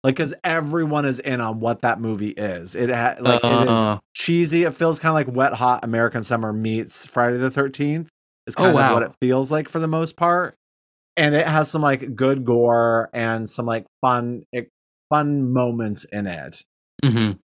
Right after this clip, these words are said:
Speaker 1: But like I said, I sort of shut it off and forgot about it. So, like, it wasn't that memorable for me to go back and watch the last, like, ten, fifteen minutes. But it is the same director as that. So I definitely would say,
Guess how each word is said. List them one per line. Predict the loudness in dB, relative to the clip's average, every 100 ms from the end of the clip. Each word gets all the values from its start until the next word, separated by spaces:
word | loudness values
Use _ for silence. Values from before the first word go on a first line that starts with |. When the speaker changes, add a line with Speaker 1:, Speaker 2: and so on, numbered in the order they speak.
| _
Speaker 1:
But | 2
like | 2
I | 2
said, | 2 2
I | 2
sort | 0 0
of | -2
shut | -6 0 2
it | 2
off | 0
and | -2 -8
forgot | -4 0 0
about | 2 2
it. | 2
So, | 0
like, | 0 -2
it | -4
wasn't | -4 -4 -2
that | -2
memorable | -2 -4 -2 2 2 2 -2 -4
for | -4
me | -2
to | -4
go | -4
back | 0 0 -2
and | -4
watch | -4 -4
the | -4
last, | -2 -2
like, | -6 -8
ten, | -6 -6
fifteen | -6 -6 -4 -2
minutes. | 0 0 0 -4 -12 -14 -18 -14 -4
But | -2
it | 0
is | -2 -2
the | -4
same | -2 -2 0
director | 0 0 0 -2 -4 -4
as | -4 -6 -8
that. | -12 -12 -14 -16 -18 _ _ _ -6
So | 0 2 4 2 0 -4 _ _ _ _ _ _ -2
I | -2
definitely | 0 -2 -2 -2
would | -2 -2
say, | -2 0 0 2 0 -2